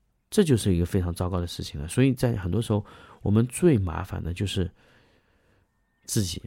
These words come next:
判断是不准确的，你的判断的逻辑是有错误的，这是非常恐怖的。所以我们一直以来都要求自己，比如说我，我包括我的同事，各种，我要求他们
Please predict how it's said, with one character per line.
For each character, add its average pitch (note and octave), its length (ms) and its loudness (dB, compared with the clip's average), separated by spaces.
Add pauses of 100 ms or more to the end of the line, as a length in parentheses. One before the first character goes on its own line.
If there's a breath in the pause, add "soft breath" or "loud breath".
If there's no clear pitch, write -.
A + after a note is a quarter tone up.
判 G#2+ 200 0
断 F2 140 0
是 F2+ 100 -8
不 - 120 -6
准 - 240 -6
确 - 240 -8
的， F2 120 -10 (600)
你 F2+ 80 -4
的 F#2 80 -2
判 A#2 200 -2
断 G#2 120 2
的 F#2 80 -2
逻 F2 240 0
辑 F#2+ 180 -4
是 F#2+ 140 -2
有 E2+ 100 0
错 G#2+ 260 4
误 A2+ 160 2
的， E2+ 120 -2 (760 soft breath)
这 F2+ 80 -8
是 E2 80 -14
非 A2+ 320 0
常 F2+ 180 -2
恐 - 180 -8
怖 D2 140 -6
的。 C2+ 80 -6
所 A#2 140 -2
以 B2+ 40 4
我 G#2+ 120 2
们 G#2 220 0 (1400)
一 D#3+ 100 2
直 A#2+ 160 0
以 F#2 120 0
来 D#2+ 240 -10 (880 soft breath)
都 G#2+ 220 2
要 A#2 260 2
求 F2+ 200 -6
自 F2+ 200 -8
己， E2 260 -12
比 - 80 -6
如 F2+ 60 -2
说 F#2+ 160 0
我， E2+ 220 -2
我 D#2 260 -4
包 G2+ 160 -2
括 G2 160 -2
我 E2 80 -4
的 E2 160 -4
同 D#2+ 320 -8
事， - 420 -6
各 A2+ 140 2
种， E2 200 -6
我 - 160 -4
要 C#3 200 4
求 C#3+ 100 2
他 A#2+ 100 2
们 A#2 200 0